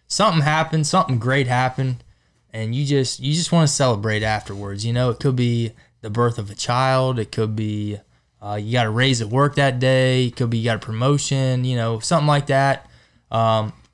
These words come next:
I remember I was in college. It was my, uh, my junior year of college, so I was of legal drinking age. But, uh, we, we were, we played intramural basketball,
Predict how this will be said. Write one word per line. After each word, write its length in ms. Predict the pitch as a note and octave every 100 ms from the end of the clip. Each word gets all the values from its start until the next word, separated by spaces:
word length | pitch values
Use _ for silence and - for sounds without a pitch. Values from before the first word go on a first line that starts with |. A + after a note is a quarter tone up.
| _ _ _ _ _ - _ _ _ -
I 80 | D3+
remember 260 | D3+ D3 C3+
I 100 | C#3
was 140 | C3
in 80 | B2
college. 580 | - C3 B2+ A2 G#2+ - -
It 60 |
was 160 | A#2+ A2+
my, 280 | A#2+ A2 G#2+
uh, 120 | G#2+
my 160 | A#2 A2+
junior 280 | A2+ B2+
year 180 | A#2+ A#2+
of 80 | G#2
college, 340 | - A#2+ A2
so 160 | G#2 A2
I 120 | A2+
was 160 | A2 G#2
of 240 | A#2+ A2+
legal 260 | A#2+ A#2+ A#2
drinking 400 | A2+ A#2 - A2+
age. 440 | G#2+ A2 A#2 - - _ _ _ _ _ _ _ _
But, 360 | A2+ A2+ - A#2+
uh, 320 | A2+ G#2+ G#2
we, 140 | B2 B2 -
we 120 | C3+
were, 280 | B2+ A2 - -
we 120 | B2+
played 200 | A#2+ A#2+
intramural 340 | B2 A#2+ A#2+ G#2+
basketball, 720 | B2 C#3 - G#2 G2+ F#2 -